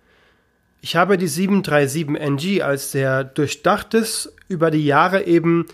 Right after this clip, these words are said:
perfektioniertes und sehr zuverlässiges Verkehrsflugzeug erlebt. Und auch wenn ich es sehr schade finde, dass Boeing getrieben durch wirtschaftliche Aspekte solche gravierenden Fehler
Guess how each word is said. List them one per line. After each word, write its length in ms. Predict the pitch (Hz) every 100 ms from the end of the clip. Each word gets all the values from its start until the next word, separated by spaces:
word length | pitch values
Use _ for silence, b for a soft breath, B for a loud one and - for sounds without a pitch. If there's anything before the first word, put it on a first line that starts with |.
| B _
perfektioniertes 920 | 165 160 160 - 156 156 180 190 180
und 360 | - 175 160 -
sehr 220 | 170 170
zuverlässiges 920 | - 277 302 180 143 135 139 147 143
Verkehrsflugzeug 840 | - 151 151 147 - 151 - 156
erlebt. 480 | - 170 175 175 - _ _ _ _ _ _ _ _ _ _ _
Und 180 | 151 165
auch 200 | 165 -
wenn 160 | 156
ich 100 | 160
es 160 | 147 143
sehr 160 | 143 123
schade 460 | - 165 202 160
finde, 420 | - 143 139 135 131 B B B
dass 180 | 139 -
Boeing 500 | - 156 156 160 160 - -
getrieben 640 | 147 - 185 196 147 143
durch 260 | 143 135 143
wirtschaftliche 680 | 165 - 151 - 139 143 143
Aspekte 560 | 135 - 175 - 143
solche 400 | 120 156 165 175
gravierenden 720 | 160 143 135 165 170 151 143
Fehler 540 | 139 - 214 156 135